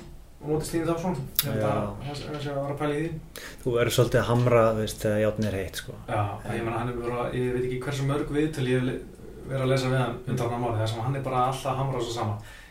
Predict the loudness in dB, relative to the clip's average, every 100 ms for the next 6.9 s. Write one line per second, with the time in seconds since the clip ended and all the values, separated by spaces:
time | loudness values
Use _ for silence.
0 | -4 0 2 2 2 2 2 0 0 0
1 | 0 0 -2 0 2 4 4 6 10 10
2 | 8 4 4 4 2 4 2 4 6 6
3 | 6 6 6 4 2 2 4 6 6 4
4 | 2 2 0 -2 -4 -2 0 0 -2 -10
5 | -14 -18 -10 -4 -2 0 2 6 8 8
6 | 6 4 4 2 -2 -2 2 4 4